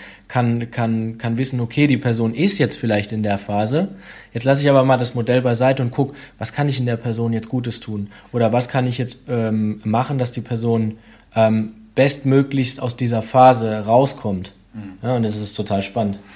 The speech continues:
Speaker 2: Das ist das ganze Thema Leadership eigentlich.
Speaker 1: Ja.
Speaker 2: Was, was wird von einem Change-Leader, von einem bim-Manager, einem bim-Strategen, ähm, wie auch immer, eigentlich erwartet,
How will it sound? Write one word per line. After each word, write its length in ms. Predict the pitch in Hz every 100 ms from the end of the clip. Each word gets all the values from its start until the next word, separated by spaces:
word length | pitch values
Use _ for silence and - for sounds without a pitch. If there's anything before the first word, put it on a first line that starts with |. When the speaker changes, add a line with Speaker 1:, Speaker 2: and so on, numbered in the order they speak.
| - - -
Speaker 2:
Das 120 | 123
ist 60 |
das 100 | 131 -
ganze 240 | 131 143
Thema 420 | 131 127 117 110
Leadership 580 | 107 139 175 - 98 - - - - _
eigentlich. 360 | 113 107 107 -
Speaker 1:
Ja. 60 | 92
Speaker 2:
Was, 380 | 127 - - 117
was 300 | 139 - 131
wird 260 | 135 135
von 460 | - - - 131 123
einem 320 | 113 110 110
Change-Leader, 960 | 113 131 139 139 131 127 123 120 120 113
von 240 | - 107
einem 540 | 104 101 98 95 95 - - - - - _ _ _ _ _ _ _ _ _ -
bim-Manager, 960 | 131 131 131 131 131 143 135 135 117
einem 200 | 113 113
bim-Strategen, 1080 | 120 131 135 - 123 131 131 127 127 127 127
ähm, 380 | 113 107 107 107
wie 180 | 110 151
auch 180 | 107 -
immer, 320 | - 127 165
eigentlich 360 | 117 127 - 104
erwartet, 640 | 107 104 117 165 113 117